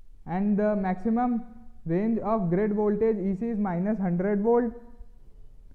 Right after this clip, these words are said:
and the maximum range of plate current I B is thirty milliampere. So these we need to keep in mind,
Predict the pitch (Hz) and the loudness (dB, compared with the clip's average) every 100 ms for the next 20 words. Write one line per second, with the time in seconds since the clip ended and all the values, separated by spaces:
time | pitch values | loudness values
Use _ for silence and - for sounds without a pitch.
0 | - - - - 165 180 196 196 180 220 | -18 -18 -18 -12 -4 0 0 0 0 0
1 | 226 208 214 233 208 190 214 - - - | 2 2 2 2 0 -2 -2 -6 -16 -18
2 | - - - - 196 190 214 208 208 226 | -18 -18 -18 -8 0 2 2 0 0 0
3 | 180 180 180 220 202 233 - 190 190 202 | 0 0 2 4 4 2 2 2 4 2
4 | 190 175 160 139 143 127 127 - - - | 2 2 0 0 0 -2 -4 -12 -20 -20
5 | - - - - - - - - - - | -20 -20 -20 -20 -20 -20 -20 -20 -20 -20
6 | - - 185 175 170 226 233 - - - | -20 -4 0 2 4 4 2 -2 -12 -12
7 | - 180 208 190 - - 180 214 196 202 | -2 4 4 2 -2 0 4 4 4 2
8 | 214 220 214 208 196 165 147 | 4 4 4 4 4 2 0